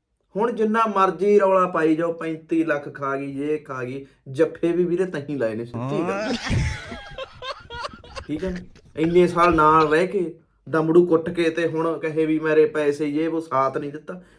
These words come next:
Speaker 1: ਹੁਣ ਜਦੋਂ ਨਿਬੜ ਗਿਆ, ਨਿਬੜਾ ਗਿਆ, ਵੀਰੇ, ਤੂੰ ਹੀ ਮੁੰਦਰੀਆਂ ਲੈ ਕੇ ਦਿੱਤੀਆਂ ਨੇ, ਤੂੰ ਹੀ ਉਹਨੂੰ ਰੈਂਟ ਲੈ ਕੇ ਦਿੱਤਾ, ਤੂੰ ਹੀ ਸਾਰਾ ਕੁਝ ਲੈ ਕੇ ਦਿੱਤਾ ਭਾਈ।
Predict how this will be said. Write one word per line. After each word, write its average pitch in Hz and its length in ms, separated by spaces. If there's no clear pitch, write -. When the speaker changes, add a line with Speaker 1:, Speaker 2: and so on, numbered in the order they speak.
Speaker 1:
ਹੁਣ 220 120
ਜਦੋਂ 233 200
ਨਿਬੜ 202 360
ਗਿਆ, 220 140
ਨਿਬੜਾ 190 340
ਗਿਆ, 190 100
ਵੀਰੇ, 220 200
ਤੂੰ 208 260
ਹੀ 220 100
ਮੁੰਦਰੀਆਂ 180 500
ਲੈ 185 140
ਕੇ 185 100
ਦਿੱਤੀਆਂ 202 440
ਨੇ, 196 180
ਤੂੰ 196 200
ਹੀ 208 100
ਉਹਨੂੰ 214 240
ਰੈਂਟ 165 260
ਲੈ 175 180
ਕੇ 175 120
ਦਿੱਤਾ, 180 240
ਤੂੰ 220 240
ਹੀ 240 60
ਸਾਰਾ 254 260
ਕੁਝ 226 200
ਲੈ 214 80
ਕੇ 214 120
ਦਿੱਤਾ 202 280
ਭਾਈ। 185 200